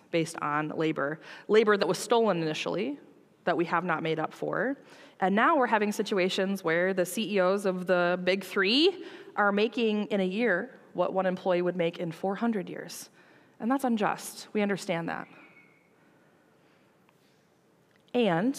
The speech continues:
we've been seen and been shown and fed, right, the harm that all sorts of economic systems and governmental structures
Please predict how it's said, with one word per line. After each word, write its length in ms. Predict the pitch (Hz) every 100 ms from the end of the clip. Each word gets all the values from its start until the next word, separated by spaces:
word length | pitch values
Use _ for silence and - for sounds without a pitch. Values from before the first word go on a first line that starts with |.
| - 208
we've 140 | 208
been 140 | 226
seen 380 | 220 226 214 247
and 100 | 311
been 160 | 392 349
shown 480 | - 170 165 165 233
and 180 | 269
fed, 460 | - 151 156 175 240 -
right, 260 | 165 170
the 80 | -
harm 460 | - 254 247 262 254
that 160 | 262
all 200 | 254 285
sorts 680 | 285 - 330 - - - - -
of 120 | 214 -
economic 500 | 208 208 185 214 -
systems 560 | 180 - 180 196 220
and 180 | - 175
governmental 460 | 170 180 190 247 240
structures 800 | - 165 - 190 185 220 -